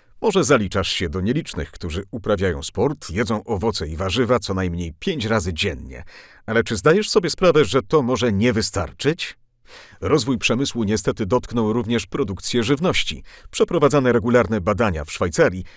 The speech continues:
ujawniają katastrofalne w skutkach zmniejszenie zawartości cennych składników odżywczych w warzywach i owocach. Nasza wiedza na temat żywienia nie nadąża za destrukcyjną cywilizacją.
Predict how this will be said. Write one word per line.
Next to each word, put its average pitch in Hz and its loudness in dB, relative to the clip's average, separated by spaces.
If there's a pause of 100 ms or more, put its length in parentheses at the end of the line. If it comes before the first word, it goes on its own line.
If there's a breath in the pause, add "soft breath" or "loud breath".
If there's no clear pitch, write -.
(140)
ujawniają 117 2
katastrofalne 139 0
w - -6
skutkach 127 -2
zmniejszenie 101 -2
zawartości 107 -2
cennych 120 0
składników 113 -4
odżywczych 104 -4 (220 soft breath)
w 76 -8
warzywach 123 2
i 113 -2
owocach. 82 -6 (320)
Nasza 123 2
wiedza 120 2
na 85 -6
temat 104 0
żywienia 120 2
nie 110 2
nadąża 95 0
za 87 -4
destrukcyjną 110 -2
cywilizacją. 78 -6